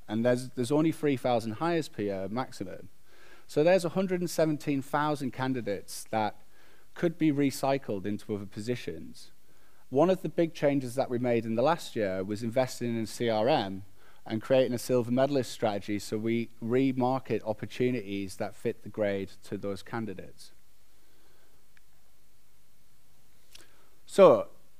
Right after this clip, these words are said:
as you can see, there's a picture of a band called Journey there. There's a, there's a music theme with this presentation. Um, they actually wrote a song called Don't Stop Believing. So again, going back to candidate experience is a good bit of advice for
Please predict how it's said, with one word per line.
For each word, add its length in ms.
as 120
you 80
can 120
see, 240
there's 180
a 60
picture 340
of 80
a 40
band 420
called 280
Journey 380
there. 260
There's 220
a, 140
there's 220
a 40
music 380
theme 240
with 100
this 160
presentation. 920
Um, 460
they 80
actually 260
wrote 240
a 40
song 340
called 240
Don't 220
Stop 280
Believing. 460
So 140
again, 420
going 180
back 160
to 80
candidate 340
experience 560
is 120
a 40
good 220
bit 180
of 100
advice 360
for 460